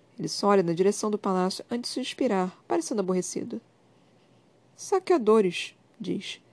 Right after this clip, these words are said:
"toda vez que tenta oferecer um jantar." "Isso não é verdade", Davidson diz sorrindo, mas sem contar, cortar o, o contato visual.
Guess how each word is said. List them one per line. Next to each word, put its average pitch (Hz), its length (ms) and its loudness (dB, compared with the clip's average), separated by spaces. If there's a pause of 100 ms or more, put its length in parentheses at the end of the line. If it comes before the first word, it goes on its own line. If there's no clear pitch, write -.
(180)
"toda 302 220 6
vez 175 240 6
que 202 100 0
tenta 185 260 -4
oferecer - 400 0
um 165 80 -2
jantar." - 460 -6 (1000)
"Isso 359 260 -2
não 440 100 0
é 240 80 4
verdade", - 580 -2 (400)
Davidson 165 400 0
diz 160 280 -4
sorrindo, 165 520 -4 (360)
mas 359 160 -4
sem 339 240 -4
contar, 202 680 -2
cortar 214 340 0
o, 170 280 -4
o 180 100 0
contato 185 400 -4
visual. 185 380 -2